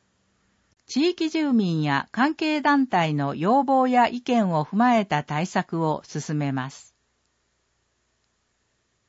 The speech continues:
括弧三、コミュニケーション支援のできる警察職員の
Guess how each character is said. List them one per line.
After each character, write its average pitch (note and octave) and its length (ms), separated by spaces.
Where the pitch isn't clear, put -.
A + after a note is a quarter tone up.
括 D#4 200
弧 - 280
三、 E3 440
コ G#3+ 140
ミ C#4+ 120
ュ E4+ 80
ニ F4 180
ケ E4 260
ー - 20
シ D#4+ 120
ョ D#4 60
ン D4+ 120
支 D4+ 160
援 B3+ 280
の E3 140
で D#3+ 100
き F#3 180
る C#3 320
警 D4 200
察 D4 320
職 C4 340
員 F3 320
の C#3 240